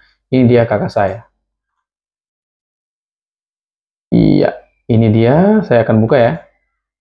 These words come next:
Ya, mana dia? Ini P D F, tapi saya belum punya aplikasi, bener.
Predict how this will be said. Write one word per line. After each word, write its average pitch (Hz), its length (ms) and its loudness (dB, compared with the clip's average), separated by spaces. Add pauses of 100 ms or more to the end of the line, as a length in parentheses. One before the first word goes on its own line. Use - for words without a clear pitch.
(1300)
Ya, 113 520 0 (160)
mana 101 280 -8
dia? 98 520 -12
Ini 120 160 2
P 117 120 0
D 113 120 2
F, 117 200 0
tapi 120 200 -4
saya 117 120 -2
belum 110 200 -2
punya 104 240 -6
aplikasi, - 320 -12
bener. 104 200 -14